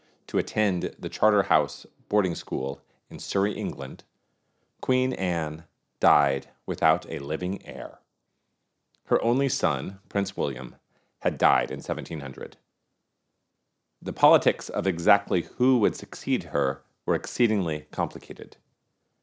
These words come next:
Her half-brother, James Francis Stuart, had the greater claim to the throne by birth, but the Act of Settlement of seventeen oh one had demanded that the English monarch be a Protestant,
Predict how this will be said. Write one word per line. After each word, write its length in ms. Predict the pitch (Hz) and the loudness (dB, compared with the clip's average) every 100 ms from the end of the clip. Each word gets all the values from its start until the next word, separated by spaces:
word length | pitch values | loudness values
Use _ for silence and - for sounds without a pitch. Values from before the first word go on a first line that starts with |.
| _ - | _ -4
Her 120 | 92 | 4
half-brother, 760 | 110 139 - 82 71 76 107 _ _ _ _ _ _ | 6 6 2 0 0 -2 -6 _ _ _ _ _ _
James 380 | 98 92 92 98 | -2 0 2 0
Francis 480 | - 92 107 95 82 | 2 2 2 0 -4
Stuart, 480 | - 71 82 - - _ _ _ _ _ _ _ | -6 -4 -4 -4 -12 _ _ _ _ _ _ _
had 160 | 113 95 | 2 2
the 80 | |
greater 320 | 92 107 110 90 | 4 4 4 0
claim 460 | - 127 123 120 - | 0 0 2 -2 -6
to 80 | - | -6
the 140 | 90 | -4
throne 560 | - 104 104 95 90 69 | -2 0 2 2 0 0
by 140 | 87 76 | 2 2
birth, 540 | - 78 - - - _ _ _ _ _ _ _ _ | 2 0 -2 -12 -20 _ _ _ _ _ _ _ _
but 140 | 95 87 | 0 4
the 100 | 92 | 6
Act 220 | 92 - | 4 2
of 100 | 101 | 0
Settlement 540 | - 135 104 85 85 - | 4 6 6 2 -2 -8
of 80 | |
seventeen 400 | - 107 110 113 | 2 4 4 0
oh 120 | 110 110 | 2 2
one 400 | 95 65 76 85 _ _ _ | 2 0 -4 -12 _ _ _
had 160 | - 87 | -2 0
demanded 680 | 90 95 107 95 98 90 - | 2 2 2 4 2 0 -4
that 200 | - - | -4 -2
the 80 | 95 | -2
English 420 | 104 113 110 - | 0 2 2 0
monarch 500 | 101 92 85 78 - - 90 | 0 2 2 0 -4 -10 -2
be 120 | 87 | -2
a 40 | |
Protestant, 760 | - - 110 - - 69 - | 0 4 4 4 -4 -12 -12